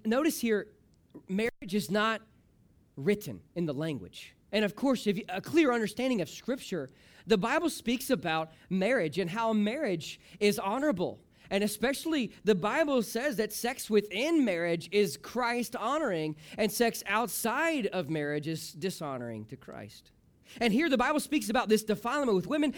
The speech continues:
That is, in this time period in the tribulation, it's gonna take place.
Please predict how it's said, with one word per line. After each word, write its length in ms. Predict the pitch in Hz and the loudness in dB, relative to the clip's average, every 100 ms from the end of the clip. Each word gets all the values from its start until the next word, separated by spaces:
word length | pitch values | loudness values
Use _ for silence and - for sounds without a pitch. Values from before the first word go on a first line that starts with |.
| - | 0
That 100 | 220 | 2
is, 140 | 277 | 2
in 120 | 254 233 | 2 2
this 160 | 262 | 2
time 320 | - 269 349 | -2 -2 0
period 240 | 349 277 226 | 0 2 4
in 40 | |
the 80 | 220 | 4
tribulation, 480 | 247 226 240 285 220 | 2 2 2 2 -4
it's 80 | 214 | -2
gonna 160 | 269 | -2
take 200 | 233 208 | 0 0
place. 300 | 214 330 294 | 2 2 0